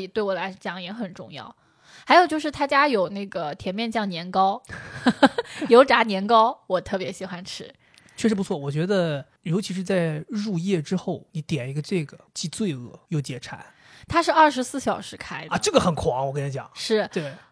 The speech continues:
Speaker 1: 而且你知道，我说一个，一个，一个事情来证明我有多喜欢吃它哈。我们上海静默结束之后上班，然后大概过了两三天，我就觉得我现在要吃这个东西了，我看看它开没开。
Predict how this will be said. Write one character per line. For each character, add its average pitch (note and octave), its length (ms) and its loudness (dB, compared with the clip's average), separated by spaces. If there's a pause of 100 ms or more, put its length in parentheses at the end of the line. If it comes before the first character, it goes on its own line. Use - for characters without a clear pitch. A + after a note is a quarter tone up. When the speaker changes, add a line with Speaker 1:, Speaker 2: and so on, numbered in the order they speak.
(120)
Speaker 1:
而 C#4 120 4
且 D#4 280 4
你 G#3 120 -4
知 G3+ 120 -2
道， D4 280 6 (120)
我 G3+ 240 -4
说 B3 200 2
一 C4+ 80 -2
个， B3+ 320 2
一 G#3 120 -8
个， A3+ 140 2
一 G#3+ 100 -2
个 A3+ 80 -2
事 C4+ 200 -6
情 G#3 220 -4
来 G3 160 -2
证 B3 180 -2
明 G#3 140 -2
我 G#3 120 0
有 G3 80 0
多 G3+ 160 -4
喜 A3 120 -10
欢 F3+ 120 -10
吃 G3+ 140 -16
它 D#3+ 180 -12
哈。 - 200 -14
我 A3+ 80 -4
们 A3 100 -4
上 D#4 160 4
海 B3 140 2
静 D#4 220 -2
默 B3+ 180 4
结 G3+ 220 -6
束 B3 160 -10
之 A3+ 140 -10
后 A#3+ 340 -4
上 B3 260 4
班， C4 240 6 (300)
然 G3+ 180 2
后 A3+ 240 6
大 C4+ 180 6
概 C#4 120 6
过 C#4+ 160 10
了 B3 60 10
两 G#3+ 140 2
三 A3 220 -2
天， A3+ 240 0
我 F#3+ 140 -4
就 F#3 60 -8
觉 F3+ 180 -4
得 F#3+ 100 -4
我 F#3 140 -6
现 G3+ 160 -6
在 F#3+ 80 -4
要 F#3+ 140 -4
吃 - 260 -8
这 G#3 120 -6
个 C#3+ 100 -8
东 G3 200 -8
西 - 200 -10
了， - 100 -10
我 - 80 -8
看 A3+ 180 -6
看 G3+ 100 -4
它 G#3 120 -2
开 C#4 220 4
没 G#3+ 160 -2
开。 - 200 -12